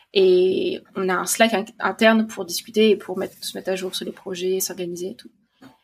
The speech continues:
Et c'est un truc hyper important pour nous de, on a même, il y a même un bot qui rappelle genre toutes les deux semaines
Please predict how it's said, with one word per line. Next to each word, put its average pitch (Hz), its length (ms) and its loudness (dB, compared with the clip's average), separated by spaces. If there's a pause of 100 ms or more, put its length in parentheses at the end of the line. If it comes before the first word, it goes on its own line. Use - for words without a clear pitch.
(280)
Et - 80 2
c'est 185 100 2
un 175 80 2
truc 214 200 -2
hyper 226 260 4
important 220 380 4
pour 208 240 2
nous 233 280 4 (300)
de, 214 680 4 (140)
on 196 140 -6
a 180 200 -2
même, 208 280 0
il - 60 -10
y 208 40 -4
a 214 40 -4
même 196 180 -6
un 185 100 -4
bot 220 260 4 (400)
qui 190 220 -6
rappelle 202 300 2
genre - 140 -4
toutes - 160 -12
les 220 80 4
deux 190 100 4
semaines 220 440 4